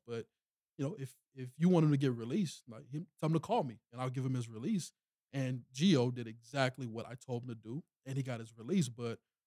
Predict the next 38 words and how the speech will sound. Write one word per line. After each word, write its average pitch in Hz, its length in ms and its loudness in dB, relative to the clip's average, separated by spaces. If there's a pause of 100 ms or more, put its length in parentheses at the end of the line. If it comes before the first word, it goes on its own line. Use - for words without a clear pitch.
(140)
uh, 104 160 -12
Art 170 180 4
Palulo 160 260 4
has 117 120 0
been 113 320 -14
very 135 300 2
good 113 300 -12
to 113 100 -16
me, 123 140 -6
but 120 160 -10
I 123 100 -4
know 131 160 -2
he's 127 140 -4
an 113 80 -12
old 123 180 -2
school 107 260 -14
guy. 143 280 2 (260)
Like, - 220 -20 (120)
if 107 140 -20
you, 131 400 -2 (160)
you 147 140 -6
bullshit 147 400 4
Art 147 200 4
or 127 40 -4
you 131 100 -4
try 139 180 -8
to 123 60 -8
fuck 127 220 -12
him 123 120 -10
over, 131 280 2 (480)
he 156 60 0
gonna 151 180 6
get 147 240 4
you 113 100 -10
either 123 140 -8
inside 175 420 4
of 180 80 0
court 180 340 2